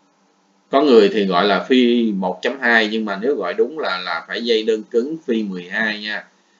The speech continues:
Cho nên các em chỉ cần đi ra tiệm điện á, tiệm bán đồ điện, em nói bán cho dây đơn cứng phi mười hai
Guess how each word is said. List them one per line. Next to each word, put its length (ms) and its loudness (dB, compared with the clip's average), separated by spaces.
Cho 120 4
nên 240 4
các 80 2
em 240 2
chỉ 120 -2
cần 220 0
đi 120 0
ra 220 2
tiệm 260 -2
điện 280 2
á, 180 -2
tiệm 160 -6
bán 140 -4
đồ 140 0
điện, 260 -4
em 160 -12
nói 180 -4
bán 320 -6
cho 220 -2
dây 300 -2
đơn 300 -4
cứng 280 0
phi 240 6
mười 260 2
hai 420 4